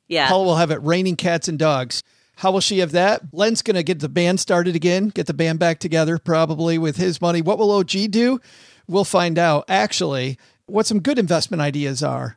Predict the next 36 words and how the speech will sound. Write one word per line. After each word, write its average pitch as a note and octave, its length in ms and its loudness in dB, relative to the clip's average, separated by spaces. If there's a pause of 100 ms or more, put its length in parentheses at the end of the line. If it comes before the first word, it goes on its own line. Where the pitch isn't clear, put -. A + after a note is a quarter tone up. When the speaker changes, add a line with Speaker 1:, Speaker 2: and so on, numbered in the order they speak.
Speaker 2:
especially F3 840 0 (100)
more A3 360 2
around F#3+ 280 2
that D#3+ 240 -2
two - 160 -2
hundred D#3+ 240 0
thousand C3+ 280 0
dollar C3 220 0
number B2 260 -2
than C3+ 180 -4
the B2+ 80 -4
billion C#3+ 440 0
dollar C3 240 -4
number B2 360 -2
we D3+ 120 -2
were C3+ 120 -2
talking D3 380 -2
about. B2 200 -2
But E3 80 -2
before G#3 320 2
that, F#3 300 2 (320)
at - 120 -2
the F3 100 2
halfway G3+ 340 2
point F#3 280 2
of D#3 80 0
every E3+ 200 0
podcast, D#3+ 600 2
we F#3 160 0
have E3+ 340 4 (100)
a D#3 420 0 (300)
head-to-head A#3 840 2
competition A3 760 0
by D#3+ 220 2
these A3 640 0
three G#3 880 -2